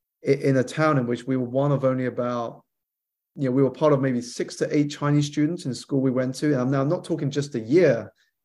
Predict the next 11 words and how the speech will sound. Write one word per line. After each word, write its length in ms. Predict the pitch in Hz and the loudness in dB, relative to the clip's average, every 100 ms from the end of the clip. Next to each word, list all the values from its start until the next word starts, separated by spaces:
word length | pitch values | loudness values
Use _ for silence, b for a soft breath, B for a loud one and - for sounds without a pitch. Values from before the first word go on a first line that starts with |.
| - | -4
of 160 | 127 123 | -2 0
our 120 | 113 | -2
school, 200 | - 143 | 0 0
but 100 | 135 | 2
the 60 | |
entire 420 | 135 139 226 226 147 | 0 0 0 0 0
school. 360 | - 120 - _ _ b b - | -4 -12 -12 _ _ b b -4
We 120 | 143 | 2
were 180 | 135 135 | 2 4
only, 460 | 147 143 131 120 120 | 4 4 2 0 -4
uh, 420 | 123 120 117 113 | -6 -4 -2 -4